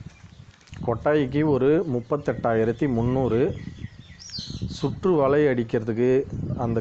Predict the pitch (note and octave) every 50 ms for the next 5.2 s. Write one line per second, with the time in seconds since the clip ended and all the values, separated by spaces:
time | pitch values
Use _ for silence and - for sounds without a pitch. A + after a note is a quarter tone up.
0 | - - B2 C3 C#3 D3 C#3 B2 A#2+ A2+ B2 A2 A2 A2 G2+ A#2 A#2+ B2 B2 C3
1 | C3+ - - A#2 A#2 B2 C3+ B2+ - C3+ A#2+ A2+ A2 A#2 A#2+ A#2+ A#2 B2 A#2+ B2+
2 | B2+ C3+ C3+ B2+ C3 D3 D3 - A#2+ A2 A2+ C#3 D3+ D3+ D3 C#3+ B2+ A#2 A2 G#2
3 | G#2 G2+ - D3 C#3+ B2 G#2+ A2 B2 B2+ A2+ - A#2 G#2 G2+ G2+ G2+ G2 - G#2
4 | G2 A2+ - - - - - - - - - - - - - - - - - -
5 | - A#2+ A#2+ C3+